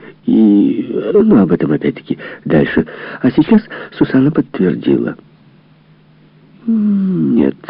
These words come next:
он не провинциал", вкладывая в слово это какое-то особое содержание, которое волновало и злило сестру её,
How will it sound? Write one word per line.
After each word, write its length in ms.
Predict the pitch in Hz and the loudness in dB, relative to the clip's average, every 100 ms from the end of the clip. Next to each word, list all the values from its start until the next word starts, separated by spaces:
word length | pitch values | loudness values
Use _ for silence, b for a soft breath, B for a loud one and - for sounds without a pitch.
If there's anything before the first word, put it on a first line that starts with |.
| - | 2
он 600 | 202 220 226 233 226 214 | 4 4 4 4 4 4
не 200 | 180 165 | 2 2
провинциал", 1700 | - - 214 226 226 226 - - 247 240 131 92 80 - 156 190 226 _ _ _ _ _ b b b b b b b b _ | -2 -2 2 4 4 2 -6 0 4 4 4 0 -6 -8 -10 -10 -12 _ _ _ _ _ b b b b b b b b _
вкладывая 720 | - - 82 67 - 69 71 | -10 -2 -2 -2 -4 -6 -6
в 80 | - - | -8 -10
слово 320 | - 90 175 | -6 -4 -4
это 460 | 80 76 - - - - _ _ _ _ _ _ _ _ _ _ _ _ | -8 -12 -12 -12 -12 -16 _ _ _ _ _ _ _ _ _ _ _ _
какое-то 580 | - 76 - 151 - - - B B B B B B - - - - | -4 -2 -4 -6 -8 -14 -14 B B B B B B -20 -20 -20 -8
особое 640 | - 135 180 - 196 196 - - | -2 -2 -4 -4 -4 -4 -8 -8
содержание, 1080 | 156 151 135 - - - - - - - - _ B B B B B B B B B B B | -6 -4 -6 -8 -10 -10 -12 -14 -16 -18 -20 _ B B B B B B B B B B B
которое 380 | 67 78 80 71 | -4 -2 0 0
волновало 680 | 80 82 76 73 95 170 | 0 0 0 -2 -2 -2
и 160 | 165 131 - | -2 -4 -4
злило 300 | 73 120 - - | -4 -4 -4 -10
сестру 500 | - - - - 120 | -8 -10 -8 -2 -2
её, 460 | 170 - - - | -2 -4 -8 -10